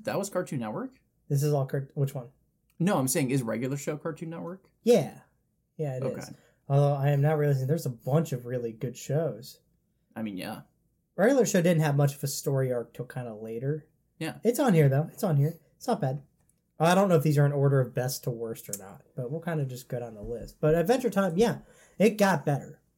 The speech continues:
Speaker 2: And, uh, it started out as, like, a ridiculous show. It kinda grew out. And I feel like, um, yeah, Regular Show is another one of those. We'll just kinda skip ahead of that one. Where it's about Mordecai and Rigby doing stupid stuff in a world where stupid stuff happens.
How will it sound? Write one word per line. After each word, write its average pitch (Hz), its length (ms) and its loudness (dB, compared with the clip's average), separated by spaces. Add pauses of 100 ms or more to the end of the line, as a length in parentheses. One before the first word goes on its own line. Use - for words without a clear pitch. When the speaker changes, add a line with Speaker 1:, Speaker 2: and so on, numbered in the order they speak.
(260)
Speaker 2:
And, 151 280 6
uh, 143 340 6
it 151 160 4
started 185 440 2
out 180 180 6
as, 151 140 6
like, 147 100 4
a 139 60 4
ridiculous 143 540 4
show. 143 300 2
It 135 100 -8
kinda 139 180 2
grew 131 280 -2
out. 123 340 -8 (360)
And 143 80 4
I 147 80 6
feel 202 180 2
like, 170 180 4
um, 117 500 -2 (460)
yeah, 160 200 6
Regular 160 280 6
Show 156 140 2
is 135 100 4
another 135 200 2
one 147 200 2
of 117 100 -2
those. 110 400 -10
We'll 139 140 0
just 135 180 -6
kinda 117 180 -10
skip 135 240 -8
ahead 135 160 -4
of 120 80 -8
that 127 200 0
one. 214 240 -14 (520)
Where 156 280 8
it's 156 240 2
about 160 340 4
Mordecai 190 460 4
and 160 140 4
Rigby 143 380 4
doing 143 320 4
stupid 196 640 2
stuff 117 440 -8 (200)
in 180 160 4
a 170 80 6
world 175 460 4
where 147 260 4
stupid 175 460 -2
stuff 143 300 -2
happens. 139 640 -2